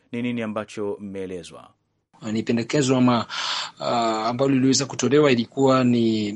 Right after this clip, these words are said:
Speaker 2: Ijumaa, Julai kumi na tisa, huko Addis Ababa nchini Ethiopia. Ah, wito ambao basi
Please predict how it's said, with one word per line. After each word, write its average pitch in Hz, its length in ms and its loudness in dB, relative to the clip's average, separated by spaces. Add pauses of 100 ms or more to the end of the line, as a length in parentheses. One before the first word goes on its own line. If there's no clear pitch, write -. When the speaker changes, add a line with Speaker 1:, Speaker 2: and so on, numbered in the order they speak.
(140)
Speaker 2:
Ijumaa, 135 840 0 (120)
Julai 120 400 2
kumi 127 220 0
na 113 120 0
tisa, 139 420 2
huko 123 240 2
Addis 104 280 0
Ababa 107 460 0
nchini 110 280 -2
Ethiopia. 113 560 -2 (520)
Ah, 127 40 -6 (160)
wito 147 260 4
ambao 131 240 4
basi 127 640 4